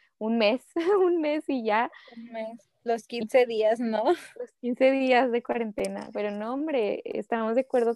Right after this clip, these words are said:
Speaker 1: que ya vamos a terminar un año.
Speaker 2: El año,
Speaker 1: El
Speaker 2: exacto.
Speaker 1: año.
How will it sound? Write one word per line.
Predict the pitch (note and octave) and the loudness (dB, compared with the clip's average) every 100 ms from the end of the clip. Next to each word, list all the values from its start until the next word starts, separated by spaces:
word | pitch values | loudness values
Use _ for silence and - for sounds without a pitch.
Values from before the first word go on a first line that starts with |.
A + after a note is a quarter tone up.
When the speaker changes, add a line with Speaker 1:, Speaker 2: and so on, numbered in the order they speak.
| - | 0
Speaker 1:
que | B3+ A#3+ A3+ G3 G3 _ _ _ _ _ _ _ _ _ _ _ _ _ _ _ _ _ _ _ _ _ _ _ _ - | 2 2 2 -2 -8 _ _ _ _ _ _ _ _ _ _ _ _ _ _ _ _ _ _ _ _ _ _ _ _ -8
ya | G#3 G#3 | 2 6
vamos | G3 G3+ G#3+ A#3+ | 6 6 2 -6
a | |
terminar | B3 A#3 G#3+ G3 F#3+ F#3+ | -4 -4 -4 -4 -4 -4
un | G3+ G#3 | -6 -8
año. | G3+ G3+ G#3 A#3 - - - _ _ _ _ _ - | -8 -10 -12 -14 -12 -12 -14 _ _ _ _ _ -8
Speaker 2:
El | A3+ G#3+ | -6 -6
año, | G3 G#3 - | -8 -10 -10
Speaker 1:
El | A3+ | -10
Speaker 2:
exacto. | G#3+ G3 G3+ G3+ G3 | -8 -6 -6 -6 -6
Speaker 1:
año. | G3 G3 G3 | -6 -8 -10